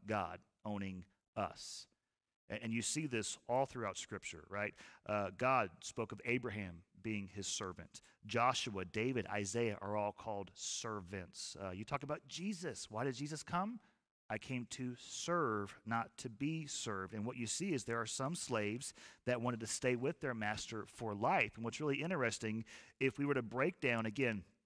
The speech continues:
as much as I can, let's try to hold off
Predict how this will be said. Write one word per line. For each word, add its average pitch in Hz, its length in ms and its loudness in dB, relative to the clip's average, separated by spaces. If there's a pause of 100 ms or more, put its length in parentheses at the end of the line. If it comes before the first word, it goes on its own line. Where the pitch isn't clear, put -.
(1200)
as 104 180 -4
much 117 240 2
as 156 100 -4
I 175 80 4
can, 135 440 0
let's 117 140 -2
try 127 120 -2
to 110 120 2
hold 135 360 -4
off 147 220 6